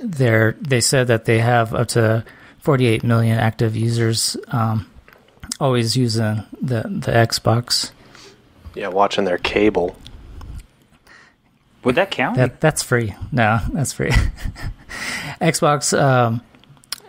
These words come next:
Speaker 1: Gold. So you have the silver, and then, then the gold. The silver, you, you pretty much can do anything you want except for play multiplayer games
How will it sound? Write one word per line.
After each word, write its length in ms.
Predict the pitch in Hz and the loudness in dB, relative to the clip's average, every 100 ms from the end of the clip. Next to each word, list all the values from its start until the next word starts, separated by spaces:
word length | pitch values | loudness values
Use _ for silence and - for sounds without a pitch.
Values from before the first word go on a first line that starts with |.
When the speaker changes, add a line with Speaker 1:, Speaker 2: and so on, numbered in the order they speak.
| 262 156 117 | -8 -6 0
Speaker 1:
Gold. 580 | 135 131 120 113 123 - | 2 4 2 0 -4 -2
So 100 | 131 | 0
you 120 | 135 | 2
have 80 | 131 | 0
the 100 | 117 | 0
silver, 380 | 180 165 165 | 2 2 2
and 140 | 160 131 | 2 2
then, 100 | 117 | 0
then 120 | 117 | 0
the 60 | 110 | -2
gold. 440 | 117 123 117 113 - - - | 0 0 2 -2 -8 -20 -6
The 60 | 131 | -2
silver, 680 | - 151 147 143 139 139 - - | 2 2 4 2 2 0 -8 -16
you, 360 | 240 175 139 135 _ - _ _ - | -8 -4 -4 -4 _ -20 _ _ -8
you 120 | 240 - - | -8 -6 0
pretty 180 | 180 | 2
much 460 | 180 147 - - - | 4 2 -2 -10 -6
can 180 | 143 131 | 0 2
do 380 | 127 127 120 120 | 2 2 0 0
anything 460 | 131 127 117 117 | 0 0 0 -2
you 100 | 113 | 0
want 320 | 113 120 117 123 | 0 0 0 -4
except 360 | - - 120 | -4 -2 -2
for 320 | - 120 113 | 2 2 2
play 340 | 104 - 120 110 | 0 0 2 2
multiplayer 680 | 110 110 110 - 110 107 107 | 2 0 -4 0 0 2 2
games 500 | 107 104 104 - | 0 0 -2 -4